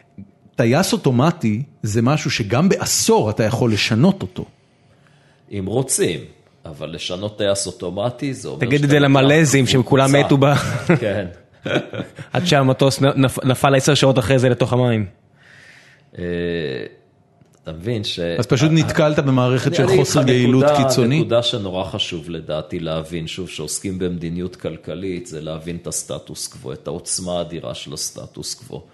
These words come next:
Speaker 2: אני, אני, אם אתה רוצה, אני אספר לך סיפור על סטטוס קוו.
Speaker 1: ספר לי סיפור על סטטוס קוו,
Speaker 2: אז,
Speaker 1: בבקשה.
Speaker 2: אה, שוב, הנה תרגיל שאני עושה בהרצאות לאחרונה. אני אומר לאנשים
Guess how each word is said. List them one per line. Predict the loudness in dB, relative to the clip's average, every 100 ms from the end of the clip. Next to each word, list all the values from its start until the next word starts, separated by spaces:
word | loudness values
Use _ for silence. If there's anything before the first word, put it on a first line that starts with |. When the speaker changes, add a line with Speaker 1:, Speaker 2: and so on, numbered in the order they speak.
| _ -20 -14
Speaker 2:
אני, | -6 -4 -2
אני, | -2 -2 -4
אם |
אתה | -4 -4
רוצה, | -4 -4 -4
אני |
אספר | -6 -8 -8 -10
לך | -8
סיפור | -8 -10 -10 -10 -8
על | -8
סטטוס | -6 -2
קוו. | 2
Speaker 1:
ספר | 2 2
לי |
סיפור | 2 2 2 2
על |
סטטוס | 0 -2 -2 -4
קוו, | -4 -6 -6 -12 -4
Speaker 2:
אז, | -2
Speaker 1:
בבקשה. | 0 -2 -2
Speaker 2:
אה, | -2 -2 -4 -10 _ _ _ _ _ _ _ _ _ -20
שוב, | -10 -8 -6
הנה | -6 -6
תרגיל | -8 -8 -6 -6
שאני | -4 -4
עושה | -4 -4 -4
בהרצאות | -2 -2 -2 -8 -8 -10 -10
לאחרונה. | -10 -10 -12 -12 -10 -12 -14 -18 -20 _ _ _
אני | -12 -8
אומר | -2 -2
לאנשים | 0 -2 -4 -4 -4 -2 -2 -4